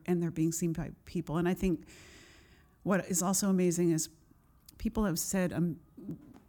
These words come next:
just amazing, lovely, um,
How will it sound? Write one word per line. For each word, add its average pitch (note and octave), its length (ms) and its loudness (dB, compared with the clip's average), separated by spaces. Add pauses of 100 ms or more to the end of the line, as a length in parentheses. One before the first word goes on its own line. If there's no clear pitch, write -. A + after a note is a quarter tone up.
(180)
just - 240 2
amazing, F#3+ 720 4
lovely, F3 480 2
um, D#3+ 540 2